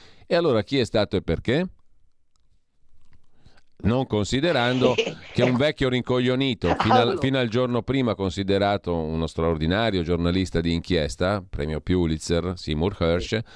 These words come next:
Speaker 1: ha raccontato un'altra cosa ancora, che non sono state brigate, eh, sconosciute pro Kiev o chissà chi, ma gli Stati Uniti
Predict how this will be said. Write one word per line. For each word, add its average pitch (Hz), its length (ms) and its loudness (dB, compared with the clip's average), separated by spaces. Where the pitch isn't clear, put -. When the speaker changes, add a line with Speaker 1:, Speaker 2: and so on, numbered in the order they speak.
Speaker 1:
ha 92 100 -2
raccontato 101 500 -2
un'altra 92 320 0
cosa 85 240 -2
ancora, 87 340 -2
che 82 120 -2
non 85 140 0
sono 127 260 0
state 87 420 -2
brigate, 98 840 -2
eh, 90 460 2
sconosciute 92 760 -2
pro 98 340 0
Kiev 95 440 0
o 101 140 0
chissà 90 400 -2
chi, - 280 -6
ma 131 160 0
gli 127 100 -6
Stati 92 260 -4
Uniti 101 420 -2